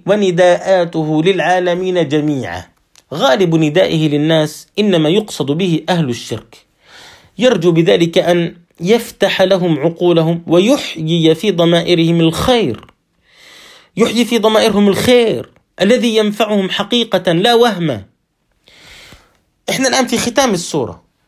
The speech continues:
و-، و-، وختام السورة هذه الآيات الأخيرة هذا ختام عجيب. "يا أيها الناس"،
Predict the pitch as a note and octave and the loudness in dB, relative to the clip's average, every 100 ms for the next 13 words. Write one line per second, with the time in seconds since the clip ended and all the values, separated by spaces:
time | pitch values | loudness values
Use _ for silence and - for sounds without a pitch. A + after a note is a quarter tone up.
0 | _ _ _ _ D#3 E3+ - F3 E3+ D3+ | _ _ _ _ -10 -10 -6 -2 -2 -4
1 | E3 F#3 F3+ B3+ A3 - E3 B3 A3+ G3 | -6 -4 0 0 -2 -8 -4 2 4 2
2 | - F#3 F3 D#3+ F#3+ G3 F3+ E3 F3 F3+ | 0 0 0 0 2 2 0 -4 -2 0
3 | D#3+ D#3 - F#3+ A#3+ G#3 G3+ G#3 D#3 D#3 | 0 0 -4 -4 -4 -4 -2 -2 0 -4
4 | F#3 - - D3 A3 G#3+ G3 F3+ D#3+ C3+ | -4 -8 -8 -2 0 0 0 0 -2 -2
5 | - | -6